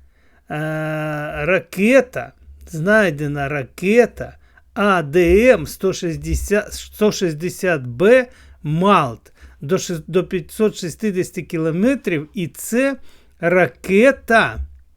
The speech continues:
відволікання. Вона сама не несе бойовий заряд.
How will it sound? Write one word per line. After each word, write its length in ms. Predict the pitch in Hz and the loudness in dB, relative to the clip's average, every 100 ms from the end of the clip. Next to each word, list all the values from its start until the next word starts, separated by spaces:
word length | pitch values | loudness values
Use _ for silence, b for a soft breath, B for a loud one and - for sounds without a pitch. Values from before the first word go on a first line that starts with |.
| _ - - - - _ - 151 | _ -16 -16 -16 -20 _ -8 -2
відволікання. 1300 | 160 208 165 208 208 202 - 214 208 151 135 120 | 0 0 2 4 4 0 2 2 4 0 -2 -4
Вона 600 | 117 160 185 180 233 262 | -4 -2 -2 0 0 0
сама 720 | 202 - 202 175 165 185 233 254 B B - | -4 -4 -4 -2 -2 0 0 -2 B B -4
не 200 | 175 190 | 2 2
несе 540 | 185 175 - 190 214 | 4 0 0 2 4
бойовий 640 | 202 214 185 160 147 202 | 4 4 4 2 2 2
заряд. 600 | 196 180 202 196 175 127 | 2 2 2 4 2 2